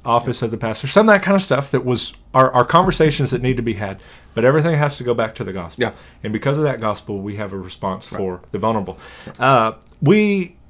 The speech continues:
Speaker 1: that's kind of what we came together for. We also did the Bir-, Birmingham Barons game. We did
Speaker 2: Yeah.
Speaker 1: some of that. Uh, got to eat with some folks,
Speaker 2: Yeah.
Speaker 1: um, with your boss, Mark. So, so
Speaker 2: Yeah,
Speaker 1: we started
Speaker 2: we did.
Speaker 1: the trip with your boss,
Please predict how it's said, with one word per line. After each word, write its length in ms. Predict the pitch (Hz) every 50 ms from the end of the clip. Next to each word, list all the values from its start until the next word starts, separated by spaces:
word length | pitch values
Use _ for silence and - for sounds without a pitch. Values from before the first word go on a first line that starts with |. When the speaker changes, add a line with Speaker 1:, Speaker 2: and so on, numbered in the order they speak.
| - -
Speaker 1:
that's 220 | - 165 180 175 -
kind 160 | - 190 180
of 80 | 165 156
what 100 | 143 131
we 100 | 135 127
came 180 | - 127 113 113
together 260 | 107 123 131 123 117
for. 480 | - - 120 113 113 113 110 107 113 - -
We 120 | 120 117
also 240 | 113 110 107 - -
did 140 | 101 101 92
the 60 | 92
Bir-, 260 | 92 104 101 104 - - -
Birmingham 580 | 117 104 110 104 107 101 95 98 98 95 95 92
Barons 360 | 107 107 107 107 104 98 -
game. 420 | - 110 101 101 101 101 101 104
We 80 | 107 110
did 80 | 127 165
Speaker 2:
Yeah. 80 | 196
Speaker 1:
some 140 | 202 131 117 117
of 40 | 113
that. 260 | 117 113 113 - - - -
Uh, 200 | 113 107 107 104
got 200 | 101 110 110 101
to 120 | - - 135
eat 140 | 131 139 147
with 120 | 139 127
some 140 | - 135 120 127
folks, 500 | - 123 123 120 117 117 - - - - - - - - -
Speaker 2:
Yeah. 580 | 95 - 107 107 104 101 101 98 95 95 92 92
Speaker 1:
um, 180 | 101 110 - - -
with 300 | - 107 107 101 - - - _ - - _ -
your 140 | - 113 131
boss, 480 | 131 135 131 156 147 135 139 - - - - - -
Mark. 200 | 117 123 120 -
So, 240 | - - 135 120 -
so 40 | - - - -
Speaker 2:
Yeah, 140 | 139 143 147
Speaker 1:
we 80 | 165
started 320 | - - 156 143 147 165 165
Speaker 2:
we 40 | 160
did. 60 | 160
Speaker 1:
the 60 | -
trip 240 | - 170 175 175 175
with 140 | 139 120 127
your 140 | 131 147 139
boss, 400 | 139 143 143 143 139 - -